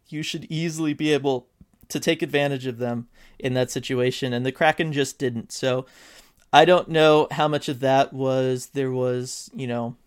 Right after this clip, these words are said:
nobody on the team player-wise was stepping up and really giving that message.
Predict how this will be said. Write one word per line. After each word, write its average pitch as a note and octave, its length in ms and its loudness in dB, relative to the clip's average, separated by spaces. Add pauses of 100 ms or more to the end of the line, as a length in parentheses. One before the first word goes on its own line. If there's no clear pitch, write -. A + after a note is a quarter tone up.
(320)
nobody D3+ 520 2
on C#3+ 160 0
the C3 80 -2
team D#3+ 460 -6 (360)
player-wise D3 840 0
was C#3+ 140 -6
stepping C#3 440 -4
up C3+ 260 -4 (340)
and B2+ 220 -4
really C3 260 0
giving C3 400 -2
that B2+ 200 -2
message. C3 680 -6